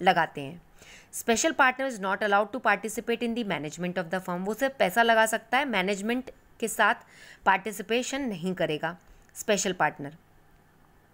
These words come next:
राइट। Special partner can withdraw from the partnership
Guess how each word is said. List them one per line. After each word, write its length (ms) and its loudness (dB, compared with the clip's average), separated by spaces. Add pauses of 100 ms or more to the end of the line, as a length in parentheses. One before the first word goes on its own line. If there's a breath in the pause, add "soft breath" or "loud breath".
(240)
राइट। 200 4 (480 loud breath)
Special 360 2
partner 340 2
can 200 -2
withdraw 480 0
from 140 0
the 140 -4
partnership 500 0